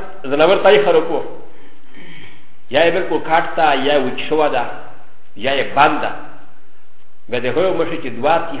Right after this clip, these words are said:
خراب وي، بېکاره وي، په پا باندې قرباني نه کېږي. لوړي کاټ ته یا وچ وي، یا بند وي. دوه. او چې یو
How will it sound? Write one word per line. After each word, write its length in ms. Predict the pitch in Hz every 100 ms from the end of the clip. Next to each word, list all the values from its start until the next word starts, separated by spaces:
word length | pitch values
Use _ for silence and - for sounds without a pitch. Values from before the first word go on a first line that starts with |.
| -
خراب 300 | 127 139 135
وي، 120 | 160
بېکاره 400 | 117 110 127 139
وي، 120 | 135
په 120 | 123
پا 160 | 117 123
باندې 280 | 117 110 104
قرباني 340 | 101 98 104
نه 100 | 101 98
کېږي. 220 | 92 - - - - - - - - - - - - - - - - - - -
لوړي 300 | 104 147 170 -
کاټ 160 | 175 180
ته 100 | 208 202 175 131
یا 120 | 143
وچ 240 | 147 - -
وي، 100 | 101 - - - - 110
یا 160 | 131
بند 300 | 123 127 131
وي. 120 | - - - - - - - -
دوه. 200 | 101 104 - - - - - - - - - - - - - - - - - - -
او 140 | 110
چې 100 | 113
یو 160 | 123